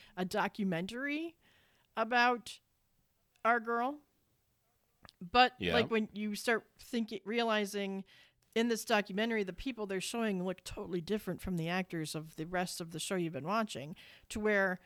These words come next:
Speaker 1: this show is a documentary on what we've been seeing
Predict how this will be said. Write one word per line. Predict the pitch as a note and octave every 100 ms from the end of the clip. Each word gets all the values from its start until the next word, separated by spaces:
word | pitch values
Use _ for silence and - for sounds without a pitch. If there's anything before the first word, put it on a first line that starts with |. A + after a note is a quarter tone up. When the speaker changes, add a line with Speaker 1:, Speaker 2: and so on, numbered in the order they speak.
| _ _ _ _ _ _ _
Speaker 1:
this | F3+ G3+ A#3+ - - _
show | - - C4+ B3+
is | A3+
a | G#3
documentary | F#3+ A3 G#3+ G3 G#3+ A3 G3+ F#3
on | F3+ F#3 F3+
what | F#3 F#3+ - _ _ _ _ _ _ _ _ _ G3
we've | G3+ F3+
been | F#3
seeing | F3+ - A3+ G3+ F3+ F3